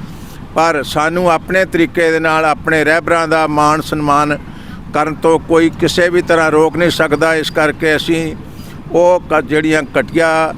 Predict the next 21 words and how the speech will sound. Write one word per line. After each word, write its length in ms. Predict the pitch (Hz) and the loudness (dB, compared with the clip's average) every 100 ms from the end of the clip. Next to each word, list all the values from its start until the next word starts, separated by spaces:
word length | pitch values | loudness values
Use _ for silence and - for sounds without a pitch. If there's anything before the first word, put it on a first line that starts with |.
| - - - | -12 -10 -6
ਹਰਕਤਾਂ 380 | 143 - 165 156 | -6 -2 -2 0
ਕਰਨ 240 | 160 151 | 0 0
ਵਾਲੀਆਂ 280 | 151 151 147 | 0 0 0
ਸ਼ਕਤਾਂ, 460 | 131 143 143 180 170 | -2 -4 -2 0 0
ਉਹਨਾਂ 240 | 170 170 | 2 2
ਨੂੰ 180 | 170 160 | 2 2
ਵਾਰਨਿੰਗ 460 | 151 151 165 190 175 | 2 2 2 0 0
ਦਿੰਦੇ 340 | 160 160 170 | 2 2 4
ਹਾਂ 240 | 170 165 165 - - - - | 2 2 -2 -8 -14 -14 -2
ਕਿ 300 | 160 165 165 160 | 0 2 2 0
ਇਹਨਾਂ 320 | 160 175 180 | 0 2 0
ਗਰੀਬਾਂ 500 | 165 147 156 143 170 165 | 0 2 2 2 0 2
ਦਾ, 280 | 170 170 | 2 2
ਇਹਨਾਂ 420 | 156 165 170 170 160 | 0 0 0 2 4
ਲੋਕਾਂ 500 | 151 143 - 165 165 | 2 2 0 0 2
ਦਾ 380 | 170 170 165 - - - - - - - - | 2 2 0 -4 -14 -16 -18 -16 -16 -16 -14
ਸਬਰ 400 | - 160 156 160 | -6 0 2 2
ਦਾ 180 | 160 160 | 2 2
ਇਮਤਿਹਾਨ 480 | 151 - 131 143 147 | 0 -2 0 0 0
ਨਾ 260 | 139 143 165 | 0 2 2
ਲੈਣ 400 | 170 180 180 | 2 2 0